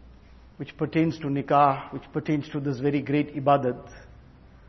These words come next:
not as advice in particular to the groom, but as advice for one and all, for myself and for all of us.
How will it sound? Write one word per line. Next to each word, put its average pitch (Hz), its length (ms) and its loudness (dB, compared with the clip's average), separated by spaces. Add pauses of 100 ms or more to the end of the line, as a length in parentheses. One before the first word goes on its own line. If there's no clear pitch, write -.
(680)
not 160 240 -2
as 151 140 4
advice 147 460 4 (600)
in 143 120 -8
particular 156 480 0
to 143 120 -6
the 135 120 -2
groom, 151 580 2
but 143 140 -4
as 143 240 -2
advice 151 380 4
for 147 140 -2
one 156 120 2
and 151 100 2
all, 131 400 0 (1120)
for - 80 -16
myself 143 500 4
and 143 120 -2
for 151 80 -2
all 151 140 4
of 127 120 -4
us. 110 140 -8